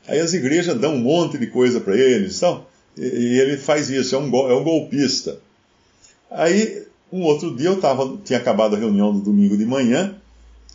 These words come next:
eu tava lá no salão conversando, daí veio uma irmã e falou, "Mário, tem um rapaz no portão ali, ele falou que vai se matar." Já, <laughs> acho que eu,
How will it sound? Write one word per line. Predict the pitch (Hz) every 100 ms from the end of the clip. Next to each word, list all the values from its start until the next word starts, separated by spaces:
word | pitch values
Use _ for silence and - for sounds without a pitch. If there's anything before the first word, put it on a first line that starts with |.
| -
eu | 117
tava | 113 110 104 104 101 - _ -
lá | 98
no | 101 107
salão | - 110 113 147
conversando, | 156 131 120 101 - 147 165
daí | 135
veio | 131 131
uma | 131 120
irmã | 101 143
e |
falou, | 135 110
"Mário, | 113 147 95 - - _
tem | 123
um |
rapaz | 127 143 139 139
no | 131
portão | 139 107 98 117 127 98
ali, | 117
ele | 127
falou | 131 131
que |
vai | 127
se | 127 135
matar." | 139 143 - 107 101 - _ _ _ _ - -
Já, | 107 113 - - - - - - -
<laughs> | 139 -
acho | -
que | -
eu, | 139